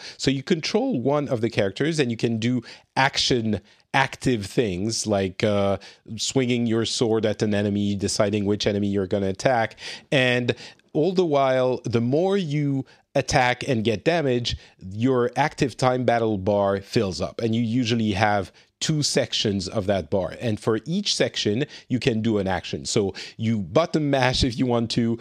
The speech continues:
and then every few seconds you can decide to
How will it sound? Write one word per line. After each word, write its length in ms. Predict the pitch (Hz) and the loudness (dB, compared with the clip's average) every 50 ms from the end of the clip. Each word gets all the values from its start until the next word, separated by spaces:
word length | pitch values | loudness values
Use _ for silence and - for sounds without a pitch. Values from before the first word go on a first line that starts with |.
| - - - | -8 -6 -2
and 180 | 123 120 113 113 | 0 0 2 2
then 260 | 117 117 113 117 - - | 2 2 0 0 -2 0
every 600 | 143 147 151 143 131 143 143 143 139 139 135 127 - - - | 0 0 0 0 0 0 0 0 0 0 -2 -4 -6 -10 -16
few 240 | - - 165 180 170 | -6 -4 -2 -2 0
seconds 640 | - - 156 127 120 - 127 104 101 113 - - - - - | 0 0 0 0 0 0 0 0 0 -2 -4 -6 -8 -10 -8
you 160 | - 120 127 | -4 -2 -2
can 260 | 117 - 127 123 120 110 | 0 2 2 2 2 2
decide 440 | 117 113 - 127 117 113 104 - | 0 2 2 2 2 2 0 -2
to 400 | - - 123 113 110 110 107 104 | -4 -2 0 0 0 0 0 -2